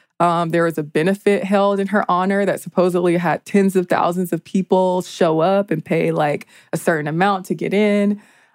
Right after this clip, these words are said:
Um, so there are a bunch of these efforts that happened around raising money for Mary C. Cole and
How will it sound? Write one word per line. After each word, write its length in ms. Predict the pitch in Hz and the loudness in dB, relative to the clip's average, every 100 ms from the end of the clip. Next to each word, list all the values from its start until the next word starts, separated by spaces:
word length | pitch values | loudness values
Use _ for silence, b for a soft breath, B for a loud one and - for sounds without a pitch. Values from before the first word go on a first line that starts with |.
| - | -2
Um, 460 | 190 185 180 175 - | 0 0 0 -4 -6
so 220 | - 190 | -2 0
there 180 | 196 220 | 2 0
are 140 | 196 | 0
a 40 | |
bunch 280 | 170 180 185 | 0 -2 0
of 140 | 180 165 | -2 -2
these 360 | 160 160 156 - | -2 -2 -4 -2
efforts 840 | 170 - 160 156 - - - - _ - | -2 -2 -2 -2 -4 -12 -20 -20 _ -4
that 460 | 156 151 139 131 _ _ _ - | -2 0 -2 -4 _ _ _ -10
happened 560 | - 160 160 151 151 - | -4 -2 0 -2 -2 -2
around 640 | 151 151 147 143 147 156 - | -2 0 0 0 -2 -6 -6
raising 420 | 156 160 165 165 | -2 0 0 -2
money 280 | 156 151 151 | -2 -4 -4
for 580 | 156 156 143 143 139 165 _ _ _ _ _ | -4 -2 0 0 -2 -6 _ _ _ _ _
Mary 260 | 170 160 156 | -4 -2 -2
C. 240 | - 175 | -4 -6
Cole 460 | 165 170 165 160 160 | -2 0 0 0 -2
and 480 | 160 156 147 - | -4 -4 -6 -10